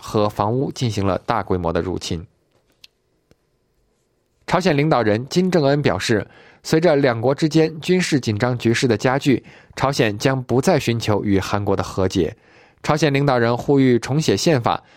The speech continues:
消除两国共同建国的想法。这一声明是在该地区紧张局势加剧之际发表的。朝鲜在进行了几次弹道导弹实验之后，试图证明其核理论的可信度。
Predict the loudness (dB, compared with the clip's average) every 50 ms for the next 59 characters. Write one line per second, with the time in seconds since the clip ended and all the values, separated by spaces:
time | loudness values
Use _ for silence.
0 | _ _ -4 0 0 0 2 0 0 0 0 0 0 0 0 0 0 0 -2 -2
1 | -2 -2 -2 -4 -4 -2 -2 -2 -2 0 0 0 0 0 -2 -2 -4 -4 -2 -2
2 | -4 -4 -6 _ _ _ _ _ _ _ _ -2 2 2 2 2 2 2 0 2
3 | 2 2 2 2 0 0 0 2 2 0 0 0 0 0 2 0 0 -2 0 -2
4 | -2 -2 -2 -4 -4 -4 -2 -2 -2 -2 -2 0 0 0 0 0 -2 -2 0 0
5 | 0 0 0 0 -2 -2 -4 -4 -2 -2 -2 0 0 -2 -2 0 0 0 0 0
6 | -2 -2 -2 -6 -12 -20 -20 -20 -20 _ _ _ -4 -2 -2 0 2 2 0 0
7 | 0 0 2 2 0 0 0 0 0 0 0 0 2 2 0 0 -2 -4 -8 -10
8 | -10 -4 -2 0 0 0 0 0 -2 -2 -2 0 0 0 0 0 0 0 0 0
9 | -2 -2 -2 -2 0 0 0 0 -2 -2 -2 0 0 0 -2 -4 -4 -2 -2 0
10 | 0 0 0 0 0 0 0 0 0 -2 -2 -6 -8 -8 -2 0 2 2 2 2
11 | 0 -4 -2 -2 0 0 0 0 0 0 0 0 0 -2 -4 -4 -6 -6 -4 -4
12 | -4 0 0 0 0 -2